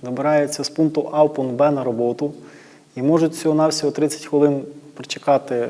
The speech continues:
на блокпості для перевірки документів, і подумати, а як себе почувають наші побратими посестри,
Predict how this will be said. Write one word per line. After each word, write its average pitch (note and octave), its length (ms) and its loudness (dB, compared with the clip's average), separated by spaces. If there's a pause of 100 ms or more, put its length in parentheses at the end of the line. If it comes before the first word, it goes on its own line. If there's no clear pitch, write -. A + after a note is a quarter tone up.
(160)
на B2 100 -4
блокпості C3+ 680 0 (160)
для C3 120 -6
перевірки C3 600 -2 (240)
документів, C3+ 600 -6 (960)
і D#3+ 320 6 (160)
подумати, F3 520 4 (120)
а D3 120 4
як D#3+ 320 2
себе D3 300 2
почувають C#3+ 840 2 (1400)
наші D3 340 0
побратими B2+ 520 -2
посестри, E3+ 540 -2